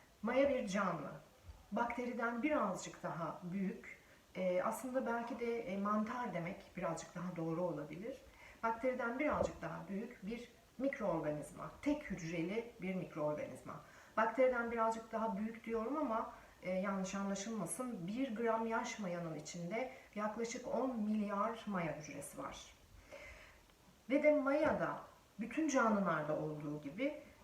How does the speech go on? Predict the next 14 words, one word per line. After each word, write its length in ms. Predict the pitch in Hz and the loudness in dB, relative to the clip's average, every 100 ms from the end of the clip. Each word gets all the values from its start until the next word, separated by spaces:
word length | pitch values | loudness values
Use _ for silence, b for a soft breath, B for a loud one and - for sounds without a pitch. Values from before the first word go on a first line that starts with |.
| B | B
belirli 840 | 180 185 254 254 254 247 262 285 294 - | -6 -2 0 0 0 0 0 0 -2 -8
bir 260 | 240 220 - | -6 -6 -6
konfor 520 | 220 220 196 - 202 | -4 -2 -2 0 2
alanı 460 | - 175 170 220 269 | 2 2 0 0 0
ve 140 | 214 | 0
belirli 380 | 233 240 220 196 | -2 -4 -4 -2
bir 140 | 277 | -2
yaşam 480 | 240 226 233 262 254 | 0 -2 -2 -4 -4
koşulu 460 | - 220 214 190 151 | -6 -4 -2 -2 -2
var. 200 | 123 - - B B B | -4 -8 -14 B B B
Bu 280 | 240 269 330 | -4 0 2
da 60 | 247 | 2
nedir? 540 | 262 233 180 - - - - - - - - - | 4 2 0 -6 -10 -12 -12 -20 -20 -20 -20 -10
Yiyecek, 680 | 240 262 175 180 160 - | 0 2 2 0 -4 -8